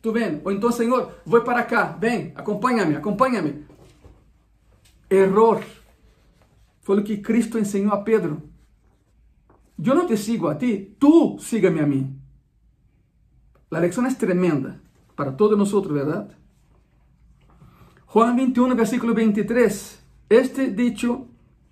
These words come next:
este dicho se extendió entonces entre los hermanos que aquel discípulo no moriría. Pero Jesús no le dijo que no moriría, sino,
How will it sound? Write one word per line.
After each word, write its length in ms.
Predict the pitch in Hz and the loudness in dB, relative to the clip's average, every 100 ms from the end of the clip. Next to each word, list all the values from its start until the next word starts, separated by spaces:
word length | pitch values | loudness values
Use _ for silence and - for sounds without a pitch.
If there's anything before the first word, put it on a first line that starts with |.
| - | 0
este 360 | 220 254 262 269 | 4 4 2 -4
dicho 460 | - 180 247 254 247 | -2 0 0 0 -2
se 140 | 220 | 0
extendió 500 | 208 - 202 220 226 | 0 2 4 6 4
entonces 440 | 220 226 226 208 | 4 2 0 2
entre 180 | 202 202 | 2 2
los 180 | 180 185 | 2 2
hermanos 600 | 185 185 214 233 226 - - - - - | 0 2 2 0 -2 -6 -16 -20 -20 -2
que 100 | 208 | 0
aquel 240 | 196 226 | 2 2
discípulo 480 | 240 240 247 - 240 | 2 -2 -2 -2 0
no 140 | 226 220 | 0 4
moriría. 680 | 214 202 254 302 151 - - - - _ - _ _ _ _ _ _ _ _ _ - - - - _ | 4 4 2 0 -2 -6 -18 -20 -20 _ -20 _ _ _ _ _ _ _ _ _ -20 -20 -20 -20 _
Pero 180 | 208 220 | 4 6
Jesús 640 | 226 214 285 294 - - - - - | 4 4 2 0 -4 -14 -20 -20 -4
no 240 | 185 233 | 2 4
le 120 | 302 262 | 4 4
dijo 220 | 294 285 | 4 4
que 100 | 226 | 2
no 120 | 226 | 2
moriría, 460 | 208 180 311 294 202 | 4 4 4 2 2
sino, 400 | 233 233 226 | 2 2 2